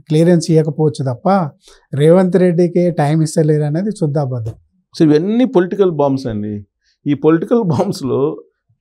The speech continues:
Speaker 2: ఎవరికి వాళ్ళు అనుకూలంగా దాన్ని అన్వయించుకుంటున్నారు.
Speaker 1: అంతే.
Speaker 2: వాళ్ళు ఏమంటున్నారు, బీఆర్ఎస్ వాళ్ళు, అలాగే బీజేపీ వాళ్ళు, within the కాంగ్రెస్ పార్టీ ఏదో జరగబోతుంది, అందుకే పొంగులేటి శ్రీనివాసరెడ్డి గారు అలాంటి స్టేట్మెంట్ ఇచ్చారు,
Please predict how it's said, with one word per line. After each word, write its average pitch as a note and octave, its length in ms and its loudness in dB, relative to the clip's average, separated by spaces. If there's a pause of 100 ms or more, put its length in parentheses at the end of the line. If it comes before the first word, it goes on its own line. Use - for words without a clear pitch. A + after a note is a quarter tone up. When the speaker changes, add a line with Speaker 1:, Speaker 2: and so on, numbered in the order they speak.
(180)
Speaker 2:
ఎవరికి E3 300 4
వాళ్ళు G3+ 160 2
అనుకూలంగా F#3 680 -4 (680)
దాన్ని D3 220 0
అన్వయించుకుంటున్నారు. D3+ 680 -2
Speaker 1:
అంతే. A2 240 -6 (500)
Speaker 2:
వాళ్ళు D#3 260 2
ఏమంటున్నారు, F3 760 -4 (200)
బీఆర్ఎస్ D#3+ 400 2
వాళ్ళు, D#3 380 -2
అలాగే C#3 300 -2
బీజేపీ C#3+ 420 -2
వాళ్ళు, C3 440 0 (320)
within G#3 240 4
the A3 100 4
కాంగ్రెస్ F#3 400 0
పార్టీ D#3 220 -2
ఏదో F3 240 -2
జరగబోతుంది, D3 840 -2 (220)
అందుకే D#3+ 520 0 (360)
పొంగులేటి C#3+ 540 -2
శ్రీనివాసరెడ్డి B2+ 500 0
గారు C3 160 2
అలాంటి C3 440 0
స్టేట్మెంట్ B2+ 420 0
ఇచ్చారు, B2 380 -4